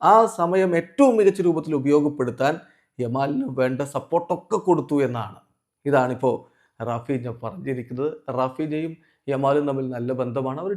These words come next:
ടീംമേറ്റ്സ് ആണ്. അതിനപ്പുറം തനിക്ക് ബാഴ്സലോണ ടീമിൽ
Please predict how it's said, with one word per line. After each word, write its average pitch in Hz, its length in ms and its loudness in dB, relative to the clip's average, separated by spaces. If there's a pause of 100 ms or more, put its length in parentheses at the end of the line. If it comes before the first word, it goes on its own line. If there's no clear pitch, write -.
ടീംമേറ്റ്സ് 165 380 -6
ആണ്. 156 140 -4
അതിനപ്പുറം 170 720 -2 (300)
തനിക്ക് 151 460 0
ബാഴ്സലോണ 143 500 -2
ടീമിൽ 131 520 -4